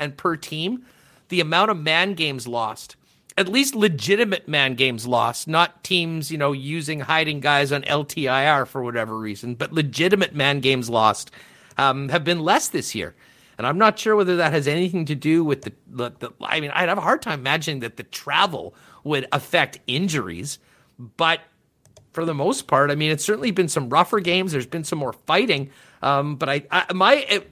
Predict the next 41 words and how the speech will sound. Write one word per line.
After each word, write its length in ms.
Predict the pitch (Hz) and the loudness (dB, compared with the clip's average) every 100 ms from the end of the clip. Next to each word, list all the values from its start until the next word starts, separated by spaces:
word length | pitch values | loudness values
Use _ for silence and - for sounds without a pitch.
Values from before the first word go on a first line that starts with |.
| - | -6
uh, 220 | 170 190 220 | -2 -2 0
my 120 | 254 | -2
impression, 580 | 233 151 214 214 - 170 | -2 -4 -4 -4 -4 -8
at 120 | - | -4
least, 280 | 131 139 143 | -4 -4 -4
and 80 | 151 | 0
maybe 200 | 180 180 | 2 2
this 200 | 170 - | 0 -2
is 80 | |
being 220 | 135 165 147 | -4 -2 0
a 40 | |
little 180 | 143 160 | 0 2
more 160 | 143 | 2
Winnipeg-centric, 840 | 139 160 151 143 110 160 160 123 120 | 0 -2 -2 -4 -4 -4 -4 -6 -8
because 420 | 139 143 143 135 - - - - | -4 0 0 0 -12 -20 -20 -8
we've 140 | 135 | -6
been 120 | 135 | -6
talking 340 | 131 151 160 143 | 0 0 2 -4
about, 260 | 131 123 | -4 -6
touch 280 | - 165 - | -4 -4 -4
wood, 300 | 160 165 147 - - - | -2 -2 -2 -8 -20 -4
how 160 | 139 131 | 0 2
healthy 340 | 165 170 147 | 2 2 0
the 120 | 123 | -4
Jets 280 | 127 143 135 | -2 -2 -2
have 120 | 135 | -6
been 140 | 117 131 | -4 -2
all 160 | 120 120 | -2 0
year. 360 | 143 139 113 - - - | 0 0 0 -8 -20 -6
Um, 300 | 123 120 123 | -2 -2 -4
so 220 | - 151 | -2 2
it 80 | 143 | 2
will 100 | 147 | 0
be, 320 | 139 139 135 | -2 -2 0
uh, 140 | 131 117 | 0 0
will 140 | 135 | -2
be 200 | 120 127 | -2 -4
interesting. 480 | 123 123 120 - 92 - - - - | -6 -6 -10 -8 -12 -12 -20 -20 0
Um, 380 | 156 165 160 156 _ | 2 2 0 -8 _
couple 340 | 214 247 277 | -2 0 0
others. 500 | 208 208 202 196 190 | 2 2 2 0 -2